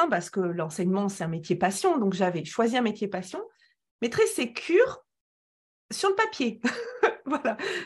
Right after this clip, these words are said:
très sécure sur le papier. Et puis, à un moment donné, je me suis dit, « Ben », c'était plus fort que moi, même j'ai dit à mon conjoint, je lui dis, « Je, je peux pas rester, en fait, parce que si je reste, je,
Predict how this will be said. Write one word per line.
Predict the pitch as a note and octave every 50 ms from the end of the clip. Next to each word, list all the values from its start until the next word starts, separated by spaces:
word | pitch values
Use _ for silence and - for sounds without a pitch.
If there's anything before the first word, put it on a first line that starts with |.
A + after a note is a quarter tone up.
| -
très | - - B3+ A#3
sécure | - - A#3+ A#3 - - F#3 C4+
sur | - - G#3
le | G3+ G3
papier. | - F3+ F3+ - - - G4
Et | F4+
puis, | - - - F3
à |
un | E3+
moment | F3 E3+ E3
donné, | E3 D#3+ E3+ G#3
je | A3 - -
me | F3+
suis | F3 - - - - -
dit, « | E3 G3 G3+
Ben », | F#3 D#3+ D#3 E3 D#3+ D#3+ D#3+ F3 F3 F3 F3+ F3+ - _ _ _ _ _ _ _ _ _ _ -
c'était | C4 A#3+ E4+
plus | F4 - F#4 F#4+
fort | F#4+ F#4+ F#4+
que | G4 - C#4+
moi, | C#4 C#4+ D4+
même | C#4 A#3 G#3+ G#3
j'ai | F#3+ G#3
dit | G3 F#3+ A3+
à |
mon | A3+ A3 A3 G#3
conjoint, | - G3 G3+ G3+ F#3+ C4 D#4 E4+ D#4+ C#4+ A3+ G3+
je | G3 G3
lui | - F#3
dis, « | F#3 F#3 G3 B3 C4+
Je, | A3+ A3 G3+ G3 G3 - - - - - - _ _ _ _ _ _ _ -
je | -
peux | - A3+ A3
pas | B3 B3
rester, | A#3+ A#3+ A#3 A#3 - - - G3
en | F3+ F3
fait, | E3+ - F3+ F3+ F#3 - - _
parce | - G3+ G3 G3+
que | - G#3+
si | G3 - - - G3+
je | G3 G#3+
reste, | G#3 G#3 A3+ B3+ C#4 C#4 - - - A3 G3+ G3
je, | F3+ F#3 G3 F#3+ F#3 F#3+ F#3 F#3 F3+ F#3 F#3